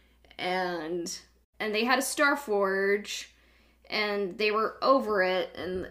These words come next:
I could just maybe see some fans, like, not getting behind, like, kind of like a large ancient civilization that was kinda behind a lot of the history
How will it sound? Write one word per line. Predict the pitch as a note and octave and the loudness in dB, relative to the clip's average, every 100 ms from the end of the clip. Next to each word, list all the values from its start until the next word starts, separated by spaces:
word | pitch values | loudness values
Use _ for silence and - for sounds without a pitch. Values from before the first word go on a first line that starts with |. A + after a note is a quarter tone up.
| - | -2
I | A3 | 0
could | B3 G#3+ | 0 -2
just | A#3+ A#3 | 0 2
maybe | A3 F#3 | 2 2
see | F#3+ - G3+ | -2 0 -2
some | G3 G3+ | 0 -2
fans, | F#3+ F#3 F3+ F#3 F#3+ - - | -2 -2 -2 -4 -6 -8 -4
like, | F#3+ - - | -4 -6 -4
not | F#3 F3+ - | -2 -2 -2
getting | G#3 F#3+ F#3 | -2 -2 -4
behind, | F#3+ F#3+ E3+ F3+ F3 | -6 -4 -2 -4 -4
like, | F3 F3 D#3 - - - _ _ _ _ _ _ - | -4 -2 -4 -8 -20 -20 _ _ _ _ _ _ -8
kind | G#3 G3 | 0 0
of | F#3+ | 2
like | G3 F3+ | 0 0
a | F#3+ E3+ E3 D3+ | 0 2 0 0
large | F#3+ F3+ F3+ F#3 | 2 4 2 -2
ancient | - F#3+ F#3+ - E3+ D#3 - - | -4 -4 -4 -4 -4 -6 -12 -10
civilization | - F#3+ F#3 F#3 F3+ F3+ F#3+ | -8 -4 -4 -2 -4 -4 -4
that | F3+ | -4
was | F3 F3+ - - _ _ _ _ _ - | -6 -8 -10 -12 _ _ _ _ _ -10
kinda | G3+ E3+ D#3+ F#3 - - | -6 -4 -4 -6 -10 -10
behind | F#3+ F3+ E3+ | -6 -4 -2
a | E3+ | -2
lot | F3 E3+ | -2 -4
of | E3+ | -6
the | F3 | -8
history | - F#3 - A3+ C4 C4+ | -8 -8 -6 -4 -2 -4